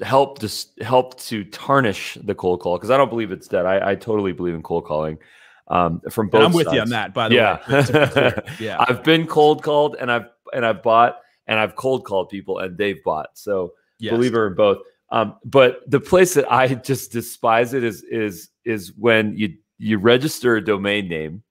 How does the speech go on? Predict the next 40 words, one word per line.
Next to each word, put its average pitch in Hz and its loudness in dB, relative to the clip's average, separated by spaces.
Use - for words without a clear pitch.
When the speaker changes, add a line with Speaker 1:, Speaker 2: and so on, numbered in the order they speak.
Speaker 1:
and 110 -2
you 107 -4
foolishly 160 0
put - -2
your 113 0
cell 120 4
phone 113 2
number 104 2
in 98 -2
there, 98 0
or 92 -6
you 98 -8
put 117 -8
Speaker 2:
I - -4
Speaker 1:
your 107 -2
Speaker 2:
made 117 0
that 110 0
Speaker 1:
business 110 -8
line 98 -2
Speaker 2:
mistake. 101 -4
Speaker 1:
there. - -8
<laughs> - -20
And 131 6
all 156 8
of 175 8
a 170 6
sudden, 131 4
the 120 -2
Whois 135 2
network 117 -2
shares 151 0
out 127 -2
that 123 -4
phone 120 -4
number, 98 -6
and - -8
there 123 0
are 107 0
Speaker 2:
<laughs> - -
Speaker 1:
scrapers 120 -2